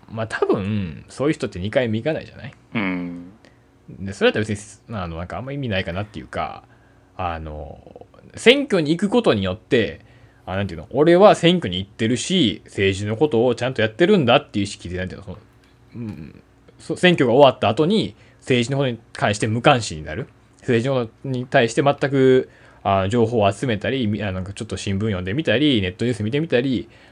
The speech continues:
Speaker 1: して、政治が今どうなってるのかってことについて考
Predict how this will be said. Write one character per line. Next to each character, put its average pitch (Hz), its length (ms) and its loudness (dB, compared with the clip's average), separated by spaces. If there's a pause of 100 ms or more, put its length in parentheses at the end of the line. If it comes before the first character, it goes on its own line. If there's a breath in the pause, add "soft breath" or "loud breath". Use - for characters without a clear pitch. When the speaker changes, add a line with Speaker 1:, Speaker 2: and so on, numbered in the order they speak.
(120)
Speaker 1:
し - 100 -16
て、 160 240 6
政 101 360 -2
治 131 140 -8
が 135 260 4
今 123 160 0
ど 143 140 2
う - 20 2
な 160 80 4
っ 131 80 -8
て 151 80 2
る 160 60 2
の 143 80 2
か 185 100 2
っ 185 80 -4
て - 60 -20
こ 131 80 -4
と 110 100 0
に 95 80 -2
つ 113 160 -4
い 92 80 -2
て 98 220 -2
考 - 140 -4